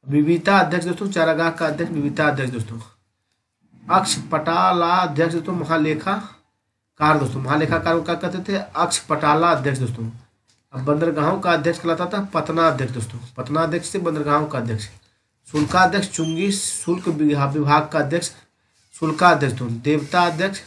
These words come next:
धार्मिक अस-, स्थानों का अध्यक्ष देवता अध्यक्ष दोस्तों। मौर्यकालीन प्रांत देखिए, चंद्रगुप्त मौर्य ने शासन की सुविधा हेतु अपने विशाल साम्राज्य को चार प्रांतों में विभाजित किया था। उत्तरापद की राजधानी तक्षशिला,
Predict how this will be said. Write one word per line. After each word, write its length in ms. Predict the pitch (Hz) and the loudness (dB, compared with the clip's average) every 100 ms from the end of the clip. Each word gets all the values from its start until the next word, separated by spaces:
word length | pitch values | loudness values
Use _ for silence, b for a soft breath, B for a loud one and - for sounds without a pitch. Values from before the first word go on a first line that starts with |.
| 123 | -8
धार्मिक 420 | 123 135 165 175 | 0 0 0 -2
अस-, 320 | 156 - 139 | -4 -4 -8
स्थानों 380 | - - 147 160 | -8 -4 -2 -2
का 140 | 156 | -2
अध्यक्ष 240 | 147 165 147 | -2 -2 -4
देवता 340 | 139 135 139 | -4 -4 -4
अध्यक्ष 260 | 120 120 110 | -2 -2 -4
दोस्तों। 260 | 104 - - _ _ _ _ _ - | -6 -10 -18 _ _ _ _ _ -6
मौर्यकालीन 500 | 135 170 - 156 165 | 0 0 0 -2 -2
प्रांत 340 | 180 147 147 139 | -4 2 2 2
देखिए, 420 | 117 107 104 104 104 - _ _ _ _ _ _ _ _ _ _ _ _ | -4 -6 -6 -8 -8 -14 _ _ _ _ _ _ _ _ _ _ _ _
चंद्रगुप्त 300 | 151 175 202 | -4 -4 -4
मौर्य 380 | 170 165 185 190 | 0 2 2 2
ने 200 | 175 185 | -2 -2
शासन 420 | - 156 151 185 | -2 -2 -2 -4
की 100 | 170 | -4
सुविधा 320 | 165 151 170 | -2 -2 0
हेतु 440 | 160 147 147 170 196 | 0 0 -2 -4 -4
अपने 200 | 139 156 | -6 -4
विशाल 360 | 143 147 160 | -4 -2 -2
साम्राज्य 380 | 170 160 151 143 170 | -4 -4 -2 -2 -4
को 180 | 185 | -6
चार 280 | 196 - 151 | -6 -4 -4
प्रांतों 360 | 151 151 139 156 | -4 -6 -6 -6
में 60 | |
विभाजित 300 | 147 135 143 | -4 -4 -4
किया 120 | 160 160 | -6 -8
था। 200 | 196 196 - _ _ _ - | -8 -12 -18 _ _ _ -12
उत्तरापद 460 | 139 175 180 175 165 | -6 -2 0 0 -2
की 100 | 160 | 0
राजधानी 400 | 151 143 147 180 | 0 0 -2 -4
तक्षशिला, 760 | 196 - 139 - 147 170 196 | -6 -8 -6 -4 -2 -2 -4